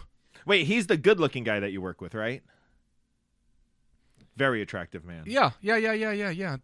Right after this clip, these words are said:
Speaker 2: That's him.
Speaker 1: Strong.
Speaker 2: That's, that's him. <laughs> So we have a group ch-
Speaker 1: Ewan.
Speaker 2: <laughs> We have a,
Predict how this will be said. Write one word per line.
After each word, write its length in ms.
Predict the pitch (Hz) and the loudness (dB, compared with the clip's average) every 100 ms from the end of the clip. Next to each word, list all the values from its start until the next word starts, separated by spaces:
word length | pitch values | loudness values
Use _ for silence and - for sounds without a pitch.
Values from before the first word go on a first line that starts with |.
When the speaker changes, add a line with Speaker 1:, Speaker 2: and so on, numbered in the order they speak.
| - | -8
Speaker 2:
That's 220 | 185 - | -8 -4
him. 180 | 131 139 _ | -6 -8 _
Speaker 1:
Strong. 400 | - - 85 80 _ _ _ _ _ | -16 -12 -10 -12 _ _ _ _ _
Speaker 2:
That's, 460 | 147 160 - - - _ _ _ _ - | -4 -4 -10 -14 -18 _ _ _ _ -6
that's 220 | 160 - | -6 -4
him. 180 | 143 139 | -6 -6
<laughs> 40 | _ | _
So 200 | - 196 - - _ _ _ _ | -2 -2 -2 -10 _ _ _ _
we 120 | 175 | -2
have 240 | - 190 156 | 0 -2 -4
a 40 | |
group 280 | 135 160 156 | -2 -2 -2
ch- 120 | - - - | 0 0 2
Speaker 1:
Ewan. 680 | 247 349 349 262 143 92 | 8 12 12 10 6 2
Speaker 2:
<laughs> 20 | 85 | 0
We 140 | 208 - | 0 6
have 220 | 220 220 | 6 6
a, 260 | 180 160 143 | 6 4 2